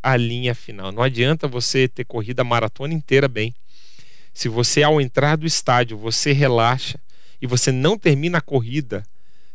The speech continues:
toda a sua, todo o seu esforço é comprometido. Vá com toda a firmeza até a linha final,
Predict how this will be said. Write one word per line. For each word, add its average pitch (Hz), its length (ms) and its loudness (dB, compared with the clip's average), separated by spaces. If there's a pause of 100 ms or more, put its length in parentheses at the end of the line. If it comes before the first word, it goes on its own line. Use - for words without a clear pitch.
(220)
toda 151 320 0
a - 20 4
sua, 147 500 0
todo 156 300 -6
o 139 40 -6
seu 139 140 -4
esforço 123 440 -4
é 110 40 -2
comprometido. 101 840 -8 (440)
Vá 131 580 0
com 113 260 -8
toda 147 320 -2
a 131 40 0
firmeza 113 460 -4
até 120 380 2
a 117 100 0
linha 101 340 -4
final, 90 480 -10